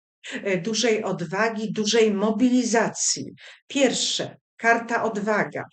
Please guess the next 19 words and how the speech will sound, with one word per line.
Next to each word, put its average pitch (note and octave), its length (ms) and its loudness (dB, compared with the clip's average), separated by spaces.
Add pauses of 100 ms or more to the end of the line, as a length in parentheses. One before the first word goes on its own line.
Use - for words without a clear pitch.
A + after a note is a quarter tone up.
(240)
Ona G#3+ 260 2
również C4+ 520 0
mówi, F#3 320 -2
że F#3 200 0
nie F3+ 140 2
tylko C4+ 320 -2
należy F3+ 540 4 (220)
wykazać F#3+ 640 0
się D#3+ 140 -4
siłą F#3 540 2
i F3+ 100 -6
determinacją F3+ 1200 -2
w - 40 -20
postępowaniu F3 1040 0 (280)
drogą F3 440 0
życia, F3+ 500 -2 (260)
ale G#3+ 280 4
również C#4 480 -2
ona B3 320 2